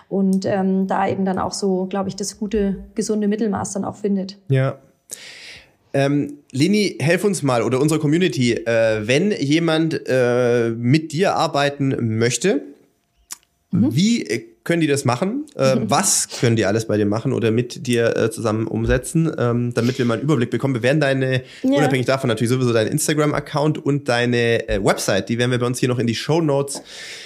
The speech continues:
Speaker 2: äh, in den Shownotes verlinken. Also wenn ihr da noch mehr Infos wollt und natürlich auf jeden Fall abonnieren, ähm, dann findet ihr den Link in eurem
Speaker 1: <laughs>
Speaker 2: Podcast-Player, äh, wenn ihr auf die Folge klickt. Ähm, genau, aber erzähl uns mal, wie, wa-, was kann man da so machen? Oder falls wir auch Leute aus Firmen haben, die sagen, "Hey,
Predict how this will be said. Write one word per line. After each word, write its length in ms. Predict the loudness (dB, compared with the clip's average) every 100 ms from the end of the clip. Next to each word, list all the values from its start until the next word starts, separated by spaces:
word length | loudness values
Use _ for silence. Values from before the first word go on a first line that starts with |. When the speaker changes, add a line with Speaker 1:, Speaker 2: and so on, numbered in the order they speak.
| -20 -20 _
Speaker 2:
äh, 160 | 0 0
in 60 |
den 80 | 2
Shownotes 260 | 2 0 2
verlinken. 280 | 0 2 0
Also 260 | 2 2
wenn 160 | 2 0
ihr 200 | 0 0
da 160 | 2
noch 120 | 2 0
mehr 140 | 0
Infos 400 | 0 0 0 0
wollt 240 | 0 0
und 80 | 0
natürlich 600 | -2 0 0 0 0 -2
auf 140 | -2 0
jeden 120 | 0
Fall 160 | 0
abonnieren, 540 | 0 0 2 2 2 0
ähm, 260 | 0 0 0
dann 160 | 0
findet 220 | 0 0
ihr 80 | 0
den 100 | 2
Link 280 | 2 2 0
in 100 | -2
eurem 260 | 0 2 2
Speaker 1:
<laughs> 80 | 2
Speaker 2:
Podcast-Player, 1080 | 0 0 0 0 -4 -6 -2 0 0 0
äh, 280 | 0 0 0
wenn 120 | 2
ihr 80 | 0
auf 60 | 0
die 100 | -4
Folge 320 | 0 0 0
klickt. 360 | 0 -2 -2 -8 -20 -20 -6
Ähm, 300 | 0 0 0
genau, 160 | 0 0
aber 180 | 2 0
erzähl 220 | 0 0
uns 140 | 0
mal, 280 | 2 2 0
wie, 140 | -2 -4
wa-, 120 | -4
was 520 | -2 -2 0 -2 -6
kann 200 | -6 -2
man 180 | 0 0
da 120 | 0
so 120 | 0
machen? 200 | -2 -2
Oder 240 | 0 0 0
falls 240 | -2 -2
wir 80 | 0
auch 60 | 2
Leute 240 | 2 0
aus 120 | -2
Firmen 340 | 0 0 2 0
haben, 220 | 0 0
die 60 |
sagen, 200 | 0 0
"Hey, 280 | 2 0 -2